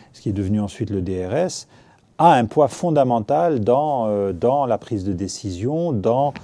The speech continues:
la présence à tous les échelons, euh, de la société, euh, que ce soit dans la vie politique ou dans la vie économique.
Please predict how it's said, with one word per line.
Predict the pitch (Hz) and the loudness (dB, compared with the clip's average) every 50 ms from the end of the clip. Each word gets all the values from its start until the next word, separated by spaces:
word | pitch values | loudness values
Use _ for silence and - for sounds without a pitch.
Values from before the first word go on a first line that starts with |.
| - - - - - - | -20 -20 -20 -16 -6 -2
la | 107 107 104 | 0 0 0
présence | - - - 120 107 120 143 156 143 - | -2 -2 -2 -2 0 0 0 -2 -2 -2
à | 117 101 | -4 -4
tous | - - 156 160 | -2 2 2 4
les | 151 135 113 107 | 4 4 4 4
échelons, | 117 104 - - - 135 147 175 196 - - _ _ _ - - - - _ - 120 | 2 0 0 -2 -2 -2 -2 -2 -4 -8 -12 _ _ _ -20 -20 -20 -20 _ -16 -10
euh, | 107 104 101 98 | -8 -6 -6 -4
de | 90 107 | -2 -2
la | 107 113 110 | 0 -2 -2
société, | - - 123 107 - - 113 104 - - 131 135 151 165 170 165 165 131 | -4 -4 -10 -10 -8 -6 -6 -6 -6 -4 -2 -2 0 0 -2 -2 -2 -4
euh, | 120 113 107 | -4 -4 -6
que | 101 - 110 | -6 -6 -8
ce | - 120 | -8 -8
soit | 101 - 123 113 | -8 -6 -6 -4
dans | 107 107 | -4 -4
la | 104 101 | -6 -4
vie | 98 101 98 | -6 -6 -6
politique | - 107 101 104 101 - 185 165 - | -4 -4 -4 -4 -6 -6 -10 -8 -6
ou | 139 | -6
dans | 127 120 | -6 -4
la | 117 110 | -4 -4
vie | 107 104 117 113 | -4 -4 -4 -4
économique. | 101 - - 98 92 90 - - - | -4 -6 -8 -12 -12 -12 -16 -20 -20